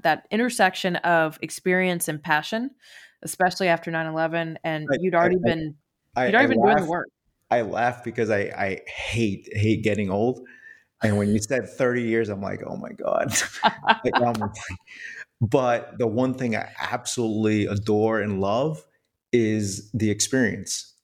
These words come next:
Speaker 2: Like, Knightscope probably would have gone under more than a few times if I was in my twenties. Like, I wouldn't have known who to call, how to fix it, when to get, you know, in someone's face and when to back off. Like,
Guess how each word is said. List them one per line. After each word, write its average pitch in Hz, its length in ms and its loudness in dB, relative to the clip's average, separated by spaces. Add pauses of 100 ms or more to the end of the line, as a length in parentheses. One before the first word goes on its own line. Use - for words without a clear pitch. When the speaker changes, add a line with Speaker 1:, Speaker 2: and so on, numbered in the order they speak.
Speaker 2:
Like, 98 480 -2 (600)
Knightscope 143 520 -2
probably 123 720 0
would 110 260 4
have 104 80 2
gone 107 220 0
under 107 260 2
more 107 300 2
than 110 160 0
a 98 60 -2
few 120 260 0
times 131 480 -2
if 113 240 0
I 101 520 -2 (300)
was 107 260 2
in 107 80 2
my 104 140 2
twenties. 95 600 -4
Like, 104 200 0
I 104 80 0
wouldn't 120 340 2
have 104 140 0
known 107 540 0 (180)
who 131 160 0
to 127 80 2
call, 113 500 2
how - 280 -4
to 120 100 -2
fix - 440 -2
it, 113 260 2 (420)
when 120 680 2
to 123 160 -4
get, 117 420 -2 (260)
you 117 100 0
know, 107 140 4
in 104 80 2
someone's 117 360 0
face 117 360 0
and 107 120 -2
when 110 140 2
to 107 80 2
back 107 320 -2
off. 113 300 0
Like, 110 160 0